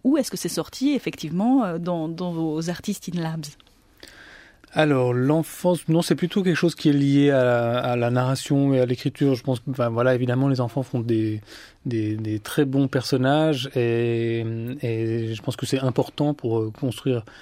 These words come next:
Speaker 2: un personnage adulte aussi de revenir sur ces moments-là. Euh, alors voilà, la pive a un précédent <laughs> dans un passage, euh, du, de mon premier roman, Les formes du relief. Il y a aussi un personnage qui s'intéresse,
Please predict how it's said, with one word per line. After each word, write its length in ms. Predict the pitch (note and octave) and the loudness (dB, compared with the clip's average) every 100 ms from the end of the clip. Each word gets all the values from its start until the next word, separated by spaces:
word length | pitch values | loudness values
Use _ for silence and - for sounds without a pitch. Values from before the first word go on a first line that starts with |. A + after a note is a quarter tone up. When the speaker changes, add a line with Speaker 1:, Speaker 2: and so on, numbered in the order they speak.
| - | -8
Speaker 2:
un 80 | B2+ | -4
personnage 520 | A#2+ - B2+ A#2 A#2 | -4 -4 -2 0 -2
adulte 500 | C3+ B2+ A#2+ D#3 C#3+ | 0 0 2 0 0
aussi 240 | C3 - C#3+ | -6 -4 0
de 80 | B2+ | 2
revenir 400 | A#2+ A#2+ B2+ B2 | 2 0 0 -2
sur 280 | - B2 - - - - | -6 -10 -12 -20 -20 -16
ces 180 | - B2+ | -2 0
moments-là. 520 | A#2+ A#2 A#2 A#2+ D3 - - - - | 2 2 2 2 0 -4 -20 -20 -10
Euh, 1400 | - A#2 A2 A2 G#2+ G#2+ G#2+ A2 A2 G#2+ G#2+ G#2+ A2 A#2 - _ - | -2 0 2 0 0 0 -2 -2 -2 -2 -2 -4 -4 -8 -10 _ -6
alors 140 | A2+ | -4
voilà, 220 | G#2+ A#2+ | 2 2
la 100 | A#2 | 4
pive 320 | G#2+ - D3+ B2+ | 0 2 0 2
a 120 | A#2 | 0
un 60 | A2+ | 0
précédent 640 | - D3 - C#3 B2+ D#3+ E3+ C#3+ | 0 -2 2 0 2 0 0 -2
<laughs> 140 | - | 0
dans 240 | C#3 B2+ | 2 2
un 60 | A#2 | 0
passage, 500 | C3+ A#2+ D#3 C3+ A#2+ | 0 0 2 2 2
euh, 200 | A#2+ A2+ | 0 2
du, 200 | A2+ A2 G#2 - - - | 0 -2 -2 -16 -16 0
de 140 | B2 | 2
mon 260 | A2+ A2 A2+ | 2 0 -2
premier 300 | - B2 B2 | 0 0 2
roman, 260 | A#2 C3 | 2 2
Les 100 | D3+ | 2
formes 220 | A#2 A#2+ A#2 | 0 0 0
du 80 | |
relief. 400 | A2+ A2+ B2 C#3 - - - | 0 2 0 -2 -8 -20 -8
Il 60 | A#2+ | -2
y 20 | |
a 40 | |
aussi 160 | A#2 D3 | 0 0
un 60 | B2+ | 0
personnage 440 | B2 - B2+ C3 | 0 0 0 0
qui 80 | B2 | -4
s'intéresse, 520 | B2 A2+ A#2+ B2 - | -4 -2 -2 -2 -6